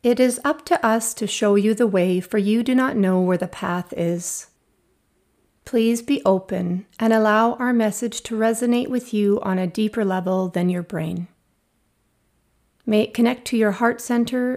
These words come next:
and other centers as it is intended for the highest good of all. We know that you are struggling, and we see it. You are needlessly fighting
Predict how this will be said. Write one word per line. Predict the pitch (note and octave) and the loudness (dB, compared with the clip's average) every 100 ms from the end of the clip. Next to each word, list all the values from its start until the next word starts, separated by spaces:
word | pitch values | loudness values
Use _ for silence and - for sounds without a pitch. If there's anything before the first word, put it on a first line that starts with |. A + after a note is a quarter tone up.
| - | -4
and | G#3 | -4
other | - A3+ A3 | -2 -2 -2
centers | G#3+ G#3 G3+ G#3+ G3+ G3+ - A#3 | -2 -4 -4 -4 -4 -6 -8 -2
as | A3 A3+ G#3 | 0 0 0
it | F#3 | -2
is | F#3 F#3 | -4 -4
intended | - G3 G#3 B3+ B3+ C4+ - - _ | -2 -2 0 0 0 0 -4 -16 _
for | - G#3 | -6 -2
the | F#3+ A3 | 0 0
highest | G#3+ A3 - - | -2 -2 -6 -4
good | G3+ G3 - | -2 -2 -4
of | B3 G#3 | -2 -2
all. | F3+ F#3 _ _ _ _ | -2 -6 _ _ _ _
We | B3+ A#3+ | 2 4
know | A#3 B3 | 6 4
that | C4 C4 | 4 2
you | A3+ A3+ A#3 | 2 2 2
are | A3 | 0
struggling, | - G#3 F#3+ G3 G3 G3+ G3+ _ _ - | -4 -4 -4 -4 -4 -4 -6 _ _ -2
and | A3+ | 0
we | A3 A3 | 2 0
see | - G3 G3+ | -2 -4 -4
it. | A3+ _ _ _ _ _ _ _ - | -6 _ _ _ _ _ _ _ -4
You | G#3 G#3 A3 | 0 2 2
are | G3+ | 2
needlessly | F#3+ G3 G#3 A3 A3+ - A#3+ A#3 A3+ | 0 2 0 0 -4 -4 -2 -2 -2
fighting | A#3 - G#3+ G3+ G#3 | -4 -2 -2 0 0